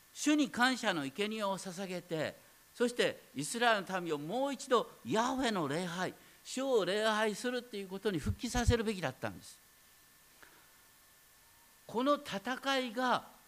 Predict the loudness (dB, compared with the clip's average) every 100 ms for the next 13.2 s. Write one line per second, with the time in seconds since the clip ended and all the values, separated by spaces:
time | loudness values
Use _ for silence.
0 | -20 -16 -8 -8 -8 -14 -20 -8 -4 -4
1 | -2 -2 -2 -2 -4 -2 -2 -6 -10 0
2 | 2 2 -8 -20 -20 -20 -20 -14 -2 -2
3 | -2 -4 -6 -4 -4 0 0 -2 -4 -4
4 | -4 -2 -4 -4 -2 0 0 -2 0 -2
5 | -2 -6 -6 -4 -2 -2 -4 -8 -8 -8
6 | -10 -12 -18 -20 -20 -20 -20 -10 -6 -4
7 | -4 -6 -4 -2 0 -2 2 2 0 -14
8 | -10 -4 2 2 2 2 -2 -2 0 0
9 | 2 -2 -2 -6 -2 -4 -2 -4 -4 -4
10 | -6 -4 -4 -2 -2 -2 -2 -4 -8 -6
11 | -6 -4 -4 -4 -6 -4 -4 -4 -8 -10
12 | -10 -6 -6 -6 -8 -8 -6 -8 -6 -4
13 | -2 -2